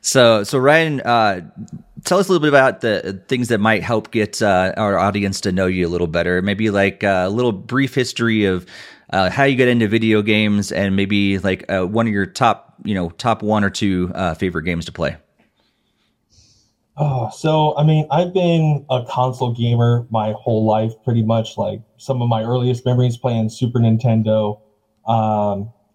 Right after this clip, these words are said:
Speaker 2: I love, uh, God of War.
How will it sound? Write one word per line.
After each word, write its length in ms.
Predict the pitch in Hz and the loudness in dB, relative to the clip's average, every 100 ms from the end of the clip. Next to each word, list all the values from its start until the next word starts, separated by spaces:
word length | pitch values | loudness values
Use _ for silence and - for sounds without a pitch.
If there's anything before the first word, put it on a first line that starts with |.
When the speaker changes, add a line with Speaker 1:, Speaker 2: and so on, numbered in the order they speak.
| - | -2
Speaker 2:
I 460 | 123 127 127 127 120 | 0 2 2 -2 -4
love, 720 | 110 117 127 131 135 131 123 - _ _ _ _ _ _ | -2 0 2 2 2 0 -6 -12 _ _ _ _ _ _
uh, 260 | 107 101 104 - _ - | -4 -2 -2 -10 _ 0
God 220 | 135 139 | 4 4
of 100 | 123 | 2
War. 640 | 131 135 139 135 135 127 | 0 4 4 4 2 -4